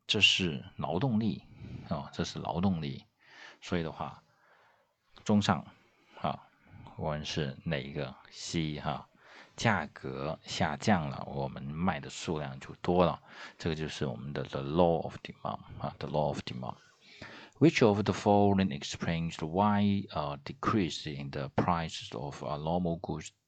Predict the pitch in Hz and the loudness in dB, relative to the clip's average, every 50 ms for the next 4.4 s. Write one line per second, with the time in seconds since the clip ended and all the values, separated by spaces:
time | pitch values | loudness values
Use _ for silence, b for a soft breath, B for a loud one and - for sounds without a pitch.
0 | _ _ _ _ _ _ _ _ - 92 87 90 87 82 82 80 80 85 101 101 | _ _ _ _ _ _ _ _ -2 2 4 6 6 6 4 2 2 4 4 2
1 | 101 - - - - 82 73 67 64 - 69 73 101 104 - _ _ _ - - | 2 0 -8 -6 -4 -4 -4 -4 -6 -8 -10 -10 -10 -12 -14 _ _ _ -14 -6
2 | - 82 78 76 73 80 85 87 87 _ - - - 95 85 73 67 - - - | -4 -2 -2 -2 -2 -2 -2 -2 -4 _ -6 -2 0 0 2 0 -2 -4 -8 -8
3 | - - 73 67 69 - - _ - - 87 78 76 73 69 73 78 73 - - | -4 -4 -4 -4 -4 -8 -12 _ -8 -6 -4 -4 -4 -4 -6 -8 -8 -4 -2 0
4 | - 98 85 76 - - - | 2 2 2 0 -2 -6 -10